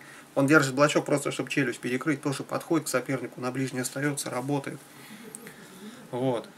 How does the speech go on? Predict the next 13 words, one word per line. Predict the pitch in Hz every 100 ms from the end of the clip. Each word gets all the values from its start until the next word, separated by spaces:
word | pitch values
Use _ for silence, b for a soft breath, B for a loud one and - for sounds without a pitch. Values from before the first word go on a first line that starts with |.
| - -
И |
локоть | 143 175 160 143
может | 156 139 127
подключить, | 135 - 143 135 135 120
когда | - 113 117
соперник | 135 120 127 113 117
вот | 127
сам | 131 113
стоит | 131 117
за | 117
блоком, | 123 151 143 110 107
то | 143
есть | - -